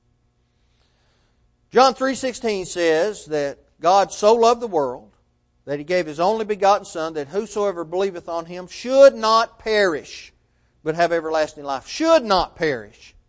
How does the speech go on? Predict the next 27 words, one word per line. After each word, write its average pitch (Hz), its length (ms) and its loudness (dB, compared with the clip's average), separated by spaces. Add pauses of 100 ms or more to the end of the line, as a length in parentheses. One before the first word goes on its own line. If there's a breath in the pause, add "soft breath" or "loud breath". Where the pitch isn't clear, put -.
(800)
Can 175 140 -6
someone 294 340 4
believe 220 320 2
on 233 160 0
Jesus 214 400 -10
Christ 220 380 0
and 175 100 -14
yet 208 480 -4
not 190 220 -2
make 196 180 -4
it 208 120 -14
to 156 60 -14
heaven? 202 360 -4 (580)
Many 214 260 0
of 185 80 -2
the 180 60 -6
chief 220 380 -8
rulers 240 480 0
believed 185 480 2
on 160 180 0
Christ, 180 440 0
yet 185 220 -2
would 165 180 -2
not 156 240 -6
confess 156 440 -8
His 165 200 -6
name, 254 420 -10